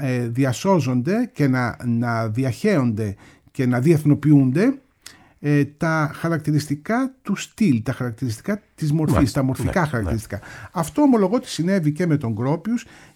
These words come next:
Speaker 1: και για λόγους που έχουν να κάνουν με την ίδια την πολιτική και την ίδια τη δική του στρατηγική στην Αμερική. Δεν θέλω να πω στρατηγική επιβίωσης, αλλά, εν πάση περιπτώσει, στρατηγική προβολής και
Speaker 2: Προσαρμογής.
Speaker 1: αυτοπροβολής,
Speaker 2: Ε.
Speaker 1: και αυτοπροβολής σε μια κοινωνία την
Speaker 2: Μμμ.
Speaker 1: αμερικανική, η οποία δεν συμμετείχε στον πόλεμο.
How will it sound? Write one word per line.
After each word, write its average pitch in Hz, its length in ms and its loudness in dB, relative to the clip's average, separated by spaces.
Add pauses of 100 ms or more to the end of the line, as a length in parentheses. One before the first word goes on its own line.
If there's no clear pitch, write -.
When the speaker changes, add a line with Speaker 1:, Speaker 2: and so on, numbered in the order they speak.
Speaker 1:
και 226 100 -2
για 196 140 2
λόγους 247 260 0
που 247 80 -6
έχουν 233 140 -2
να 185 60 0
κάνουν 226 220 -2
με 214 80 0
την 214 140 -2
ίδια 214 140 -2
την 165 180 -2
πολιτική 156 720 0 (300)
και 151 120 -2
την 165 140 2
ίδια 208 200 0
τη 185 100 -2
δική 151 300 -2
του 147 260 0
στρατηγική 160 1000 -2 (220)
στην 170 260 -2
Αμερική. 147 380 2
Δεν 143 100 0
θέλω 151 160 -2
να 123 100 -2
πω 120 120 -6
στρατηγική 113 520 -6
επιβίωσης, 101 640 -4
αλλά, 175 120 -2
εν 139 60 -4
πάση 180 180 -4
περιπτώσει, 185 500 -4
στρατηγική 147 760 -2 (360)
προβολής 160 440 0
και - 60 -2
Speaker 2:
Προσαρμογής. 113 500 6 (200)
Speaker 1:
αυτοπροβολής, 117 600 2
Speaker 2:
Ε. 107 40 0
Speaker 1:
και 123 100 4
αυτοπροβολής 147 600 -2 (200)
σε - 180 0
μια 165 200 4
κοινωνία 143 500 2
την 120 120 -4
Speaker 2:
Μμμ. 120 60 0
Speaker 1:
αμερικανική, 117 580 -2
η 139 60 4
οποία 123 340 0
δεν 131 140 -2
συμμετείχε 101 440 -6
στον 92 180 -8
πόλεμο. 95 480 -4